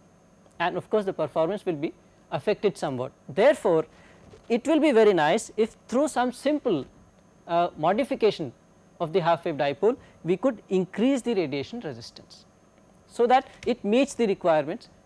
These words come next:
we have just mentioned. That brings us to what is called a folded dipole antenna. A folded dipole antenna is nothing but,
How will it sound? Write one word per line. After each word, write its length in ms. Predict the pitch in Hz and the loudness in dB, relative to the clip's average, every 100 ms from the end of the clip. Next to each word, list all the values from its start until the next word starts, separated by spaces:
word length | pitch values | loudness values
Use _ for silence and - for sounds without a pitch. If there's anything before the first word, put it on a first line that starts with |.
| - | -10
we 100 | 160 | -6
have 120 | 165 | -6
just 260 | 147 143 - | -6 -6 -10
mentioned. 340 | 117 - - _ _ _ _ _ _ _ - _ _ - - - - | -14 -16 -20 _ _ _ _ _ _ _ -20 _ _ -20 -20 -18 2
That 300 | 233 277 233 | 4 4 2
brings 220 | 226 196 | 0 4
us 340 | 165 165 - - _ _ _ - - _ _ _ - | 2 2 -6 -18 _ _ _ -20 -20 _ _ _ -2
to 300 | 226 180 226 - - - - - _ - - | 2 2 2 -6 -20 -20 -20 -20 _ -18 0
what 200 | 170 190 | 2 2
is 120 | - | 0
called 380 | 190 170 254 - - | 4 4 4 -2 0
a 160 | 185 - - _ | 0 -2 -12 _
folded 720 | - - 214 226 226 208 131 - _ _ - - - | -20 0 6 6 6 4 4 -6 _ _ -20 -20 -6
dipole 540 | 139 151 156 156 143 143 | 2 2 2 0 -2 -2
antenna. 380 | 123 101 113 - _ _ _ - _ _ - - - - - - - - - - - - - - - - _ - - - - - _ - _ - _ _ _ _ _ 170 | -8 -8 -14 -16 _ _ _ -20 _ _ -20 -20 -20 -20 -20 -20 -20 -20 -20 -20 -20 -20 -20 -20 -20 -20 _ -20 -20 -20 -20 -20 _ -20 _ -20 _ _ _ _ _ -4
A 80 | |
folded 400 | 170 247 294 285 | 2 4 6 6
dipole 340 | 208 214 208 180 | 6 6 6 6
antenna 400 | 170 170 175 - | 6 4 2 4
is 160 | 185 180 | 2 2
nothing 280 | 185 285 220 | 2 2 4
but, 240 | 180 | 4